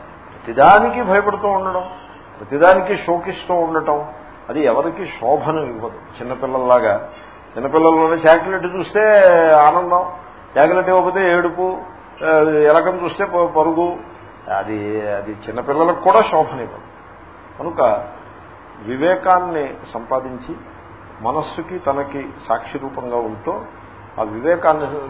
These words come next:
వివేకంతోటి కనుక హ్యాండిల్ చేసినట్లయితే, మనస్సులో దుఃఖం నిర్మాణమైన సందర్భంలో కూడా ఆ దుఃఖాన్ని మానవుడు అధిగమించగలుగుతాడు. అది వివేక ప్రజ్ఞ.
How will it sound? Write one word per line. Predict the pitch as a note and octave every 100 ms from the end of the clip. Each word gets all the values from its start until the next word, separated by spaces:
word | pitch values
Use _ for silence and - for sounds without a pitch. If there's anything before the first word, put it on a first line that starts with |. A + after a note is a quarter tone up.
| A#2+
వివేకంతోటి | C3 E3 E3 D#3 D#3+ D#3
కనుక | D3 C#3+ C#3+
హ్యాండిల్ | B2 A#2+ D3 D#3+ D3+
చేసినట్లయితే, | D3 - C3 B2+ A#2+ A2+ A#2 A#2 A2 - - - - -
మనస్సులో | G2+ B2 F3 - - G#3 G#3 G#3
దుఃఖం | E3 E3 F3 E3+
నిర్మాణమైన | C3 B2+ D3+ F3+ G#3 G#3 G#3+ G#3
సందర్భంలో | - E3+ E3+ D#3 C#3+ C#3 B2+
కూడా | - G2+ G2+ A#2 A2+ F2+ - - - - - - - - - -
ఆ | G#2+
దుఃఖాన్ని | G#2+ A2 - B2 A#2+ A2+
మానవుడు | A2+ A2+ A2 A2 - B2
అధిగమించగలుగుతాడు. | B2 C#3+ C#3 C3 A#2+ G#2+ G#2+ G2 - G2 G2+ A2 - - - - - -
అది | B2 F3
వివేక | C#3 B2 D3+ D#3 C#3
ప్రజ్ఞ. | - - A#2 A2 C3